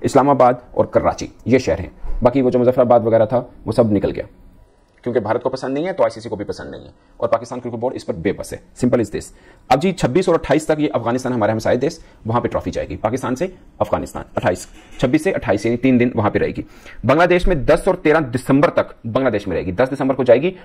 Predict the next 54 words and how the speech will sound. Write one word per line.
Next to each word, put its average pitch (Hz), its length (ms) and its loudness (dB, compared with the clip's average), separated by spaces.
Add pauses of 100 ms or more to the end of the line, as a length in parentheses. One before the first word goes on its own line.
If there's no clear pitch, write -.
और - 160 4
तेरह 165 160 8
दिसंबर 120 300 2
तक 147 120 4
बांग्लादेश 104 340 4
में 113 60 4
रहेगी। 110 160 6
वहाँ 123 160 4
से 151 80 2
फिर 139 120 2
जाएगी 127 180 6
साउथ 127 300 2
अफ्रीका, - 540 -2
वहाँ 139 100 6
पे 165 80 2
रहेगी 156 180 6
पन्द्रह 143 320 6
से 151 140 2
बाईस 104 480 2
दिसंबर 110 420 2
तक, - 160 -8 (280)
फिर - 100 -8
जाएगी - 240 -14 (160)
ऑस्ट्रेलिया, - 380 -18 (320)
पच्चीस - 240 -14
दिसंबर 139 280 -18
से - 120 -18
पाँच 127 260 -16 (100)
जनवरी 127 280 -14
तक 131 80 -18 (100)
ऑस्ट्रेलिया 120 300 -14
में 151 60 -16
रहेगी, 156 240 -14 (280)
फिर 151 120 -12
जाएगी 139 260 -12
छह 147 260 -14
से 165 60 -16 (180)
ग्यारह 123 200 -12 (120)
जनवरी 113 260 -20
तक 143 80 -16 (180)
न्यूजीलैंड 143 480 -16
में, - 60 -20 (260)
फिर - 120 -12
जाएगी 151 200 -12 (180)
बारह - 300 -10
से 143 80 -16 (300)
चौदह 156 240 -16
जनवरी 127 260 -16
तक - 80 -12 (160)
इंग्लैंड 127 280 -12
में, 320 80 -16 (100)
और 254 160 -20
पन्द्रह 285 260 -16
से - 60 -20